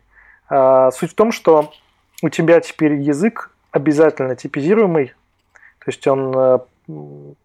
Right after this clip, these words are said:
ты не можешь н-, не использовать как бы типы. При этом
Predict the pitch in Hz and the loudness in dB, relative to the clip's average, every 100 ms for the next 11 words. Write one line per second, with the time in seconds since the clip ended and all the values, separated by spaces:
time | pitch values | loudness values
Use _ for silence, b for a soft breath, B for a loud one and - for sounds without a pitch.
0 | _ - 147 147 147 123 - - 131 131 | _ -10 -4 0 0 0 -6 -12 -12 -12
1 | 120 139 135 131 - 143 127 120 - 123 | -14 -8 -4 -4 -2 -2 0 -4 -6 -8
2 | 117 113 143 123 113 - B B B B | -8 -8 -8 -8 -8 -10 B B B B
3 | - 156 135 - 147 170 170 160 | -18 -8 -6 0 2 2 2 0